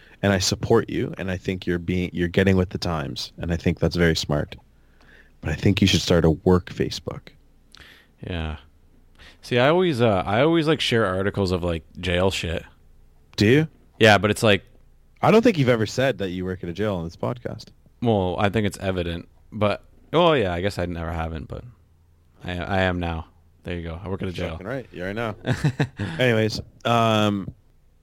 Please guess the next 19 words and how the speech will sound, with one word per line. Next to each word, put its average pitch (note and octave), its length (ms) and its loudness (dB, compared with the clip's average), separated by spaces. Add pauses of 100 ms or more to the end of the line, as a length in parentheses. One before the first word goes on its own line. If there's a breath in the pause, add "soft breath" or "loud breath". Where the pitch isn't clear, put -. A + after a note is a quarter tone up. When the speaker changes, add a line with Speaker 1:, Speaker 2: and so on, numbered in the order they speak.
(240)
Speaker 1:
I A2 380 -2
just A2+ 200 -2
feel A#2 160 6
like, A2 280 0 (280)
I G#2+ 60 0
don't G#2+ 100 0
know. G2 180 0 (320 loud breath)
Like, A#2 120 2
I C3+ 80 6
wanted A#2+ 340 4
to A#2 80 0
follow A2+ 340 2
you G#2+ 240 4
for - 180 -4
your F#2 200 2
life, F2+ 580 0
not F2+ 280 0
your F2 140 0
job. D#2+ 380 2